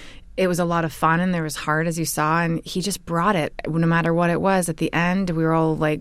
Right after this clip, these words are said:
tearing up with his performance and all the stunts and fights. He was game. He was there. He was, you know,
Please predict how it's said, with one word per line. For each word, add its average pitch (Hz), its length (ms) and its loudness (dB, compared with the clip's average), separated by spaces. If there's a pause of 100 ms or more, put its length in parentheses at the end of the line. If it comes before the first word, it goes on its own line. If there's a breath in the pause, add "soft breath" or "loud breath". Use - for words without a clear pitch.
(140)
tearing 156 460 -2
up 160 240 2
with 180 100 -4
his 165 160 -4
performance 165 680 0
and 160 280 2 (580 loud breath)
all 170 140 4
the 170 80 0
stunts 160 400 0
and 151 120 0
fights. 208 320 2
He 170 140 -2
was 156 140 2
game. 180 340 2
He 156 100 2
was 151 180 -4
there. 160 380 2
He 180 220 -4
was, 147 380 -6 (400)
you 165 180 -2
know, 147 360 -2